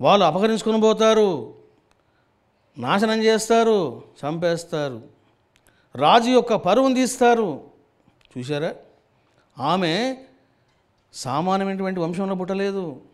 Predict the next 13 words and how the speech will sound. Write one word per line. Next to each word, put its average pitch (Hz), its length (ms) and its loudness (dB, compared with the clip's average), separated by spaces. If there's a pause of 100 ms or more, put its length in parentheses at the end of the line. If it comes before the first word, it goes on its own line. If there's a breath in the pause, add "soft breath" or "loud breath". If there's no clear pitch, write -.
(240)
రాజకుమార్తె 170 760 -6
ఆమె. 143 240 -10 (2000 soft breath)
అందుకని 220 420 2
రాజు 208 340 2
చెప్పేవాడు, 214 580 2
"మీరాబాయ్, 190 640 2
నువ్వు 180 140 -4
బాగా 185 200 0
అర్థం 226 260 -2
చేసుకో, 214 720 -2 (1300)
నాకెంతో 208 480 2
పేరు 226 300 6
ఉంది, 226 680 -2